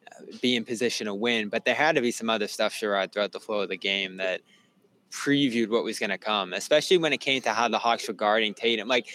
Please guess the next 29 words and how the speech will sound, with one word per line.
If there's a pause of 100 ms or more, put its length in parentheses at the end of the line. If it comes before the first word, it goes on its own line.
(160)
the
doubles
didn't
come
as
a
surprise. (800)
They
did
it
all
game, (260)
and
Tatum
actually
managed
it
well
when
you
look
at
a
game
where
he
has
eight
assists.